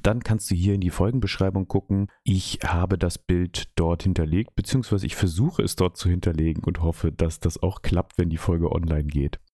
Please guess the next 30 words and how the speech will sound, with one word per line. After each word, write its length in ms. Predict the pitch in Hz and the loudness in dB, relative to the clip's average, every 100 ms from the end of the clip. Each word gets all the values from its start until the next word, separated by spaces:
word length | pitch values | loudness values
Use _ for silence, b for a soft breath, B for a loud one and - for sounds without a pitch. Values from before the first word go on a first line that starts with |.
| _ _ _ _ | _ _ _ _
Ansonsten 800 | 107 104 90 101 143 156 - 147 143 | 6 6 6 4 4 -2 0 0 2
findest 480 | - 131 123 - | 0 2 0 0
du 180 | 110 110 | 2 2
das 240 | 101 98 - | 2 0 0
Bild 440 | - 95 101 98 | 2 2 2 2
dann 200 | 87 - | 0 2
auch 280 | 85 82 - | 0 0 0
auf 400 | - 80 76 - - | 0 2 0 0 0
Instagram. 720 | 135 - 139 139 143 160 170 _ _ | 0 0 0 2 0 -2 -6 _ _
Der 140 | 95 87 | 2 4
Link 460 | 82 87 98 - - | 4 4 2 0 0
ist 340 | 107 - - | 0 0 0
auf 140 | 82 | 0
jeden 180 | - 82 | 2 0
Fall 340 | - 101 127 143 | 0 0 2 0
in 100 | 120 | 0
der 120 | 117 | 0
Folgenbeschreibung. 1040 | - 107 104 98 - 87 87 85 85 87 | 0 0 0 -2 0 0 0 0 0 0
Da 160 | 85 85 | 0 0
werde 200 | 78 - | -2 -2
ich 80 | - | -2
das 120 | 82 | -4
Bild 360 | - 80 78 - | 0 -2 0 0
auch 240 | 82 - | -2 -2
posten, 400 | - 80 - 80 | -2 -2 -2 -2
wenn 100 | 73 | 0
die 60 | 76 | 0
Folge 320 | - 73 73 | 0 0 0
online 360 | 73 78 78 - | -2 -2 -2 -2
ist. 240 | - | -6